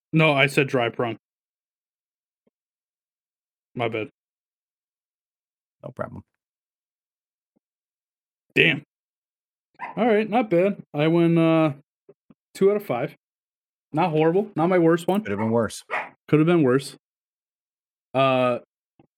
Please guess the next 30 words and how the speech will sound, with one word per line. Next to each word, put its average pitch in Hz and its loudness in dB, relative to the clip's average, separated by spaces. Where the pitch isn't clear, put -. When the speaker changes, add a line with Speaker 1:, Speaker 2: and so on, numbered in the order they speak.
Speaker 1:
all 147 -4
right. 110 -4
So 123 -2
we 131 0
got 143 -2
this 127 -2
bad 135 0
advertising, 120 -4
just 131 -6
one 127 -4
of 107 -6
'em. 120 -8
Speaker 2:
So 113 -2
this 147 -2
is 127 -2
a 107 2
banner 101 0
outside 107 0
of 90 -6
a 92 -6
church 92 -6
on 90 -4
their, 87 -8
uh, 85 -2
I 90 -6
guess, 85 -8
wrought 98 2
iron 95 0
picket - -6
fence. 110 -2